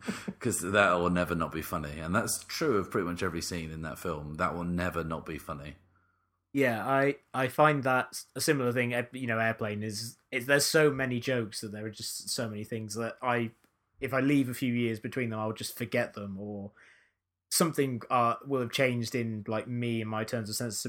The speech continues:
Speaker 2: my sensibility, and a different thing will be funnier, like, the next time I watch it. Like, uh, I remember, uh, like, when I first watched it, I was just completely blown away by the scene where the captain is checking himself in the mirror.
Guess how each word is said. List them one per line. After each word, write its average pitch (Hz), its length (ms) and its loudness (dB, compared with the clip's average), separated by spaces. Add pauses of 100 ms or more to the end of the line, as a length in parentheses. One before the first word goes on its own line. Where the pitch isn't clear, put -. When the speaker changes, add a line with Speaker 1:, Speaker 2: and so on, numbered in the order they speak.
Speaker 2:
my 110 160 -4
sensibility, 110 640 -2
and 101 240 -4
a 127 60 -2
different 113 320 -6
thing 101 160 -4
will 101 100 -2
be 104 140 -6
funnier, 98 580 -4
like, 101 200 -8
the 110 80 -6
next 101 220 -8
time 98 180 -8
I 98 40 -6
watch 101 240 -6
it. 101 120 -8
Like, 98 320 -10 (720)
uh, 110 160 -4
I 117 80 2
remember, 110 720 0 (600)
uh, 107 240 -6 (260)
like, 110 240 -2
when 117 120 0
I 110 100 0
first 107 400 -4
watched 113 320 -4
it, 107 240 -8 (380)
I 123 100 0
was 117 180 -2
just - 400 -8 (160)
completely 123 520 -6
blown 117 280 -2
away 107 200 0
by 110 160 -2
the 107 100 -4
scene 110 540 0 (120)
where 107 400 -2
the 104 340 -4
captain 117 420 -2
is 110 120 -6
checking 117 320 -6
himself 110 400 -4
in 107 80 -8
the 107 40 -6
mirror. 101 420 -4